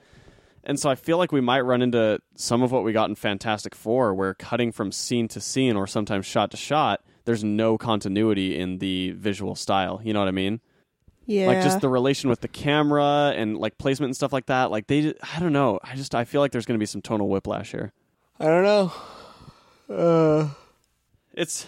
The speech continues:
Speaker 3: guess we'll find
Speaker 1: yeah,
Speaker 3: out.
Speaker 1: it's a little, it's a little bothersome, but anyway.
Speaker 3: I mean, I, I, you know, I mean, yeah, it's big news and whatever, but I don't know. Like, to me, that falls into the camp of, like,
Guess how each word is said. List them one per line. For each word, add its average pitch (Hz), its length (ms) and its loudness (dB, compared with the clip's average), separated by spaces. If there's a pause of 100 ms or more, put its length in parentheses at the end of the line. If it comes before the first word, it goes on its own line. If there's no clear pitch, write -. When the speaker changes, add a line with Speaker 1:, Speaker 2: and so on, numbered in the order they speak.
(100)
Speaker 3:
guess 156 180 -10
we'll 135 60 -10
find 139 200 0
Speaker 1:
yeah, 101 120 4 (120)
Speaker 3:
out. 104 60 -2
Speaker 1:
it's - 100 -8
a 202 40 4
little, 156 340 4
it's 143 200 -2
a 139 60 2
little 101 220 2
bothersome, 95 520 -4
but - 160 -12 (480)
anyway. 127 500 4 (400)
Speaker 3:
I 170 140 0
mean, 170 220 0 (160)
I, 131 300 -10
I, 185 220 0
you 190 120 -2
know, 185 160 2
I 180 40 2
mean, 180 240 0
yeah, 160 300 2
it's 156 160 -2
big 156 220 -2
news 143 220 0
and 135 80 -6
whatever, 123 280 -2
but 117 220 -4 (140)
I 202 140 -12
don't 123 100 -4
know. 104 200 -2
Like, 123 220 2 (1600)
to 175 100 -2
me, 175 200 0
that 160 180 0
falls 139 340 0
into 131 120 -4
the 117 100 -4
camp 117 320 -4
of, 104 160 -4
like, 98 320 -6